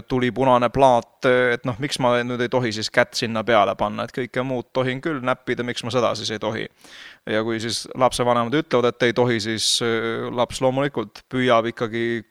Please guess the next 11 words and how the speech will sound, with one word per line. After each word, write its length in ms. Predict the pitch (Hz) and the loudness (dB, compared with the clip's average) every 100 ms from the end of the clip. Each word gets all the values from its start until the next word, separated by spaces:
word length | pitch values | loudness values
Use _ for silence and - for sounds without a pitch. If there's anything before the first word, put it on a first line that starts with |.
| _ 131 | _ 2
teha 160 | 123 117 | 2 2
kõik, 180 | 123 - | -4 -4
mis 120 | 113 | -2
sõltub 320 | 131 117 135 - | -2 -2 -4 0
temast, 400 | 156 131 - 127 | 2 2 2 -2
et, 180 | 123 - 131 | -4 -4 0
äh, 180 | 123 120 | 2 2
sellest 260 | 123 120 - | 0 -2 -2
kuidagi 320 | 131 120 117 | -4 -2 -4
kõrvale 380 | 117 123 113 117 | -2 0 0 -2
hiilida. 400 | 120 120 117 - | -6 -6 -8 -10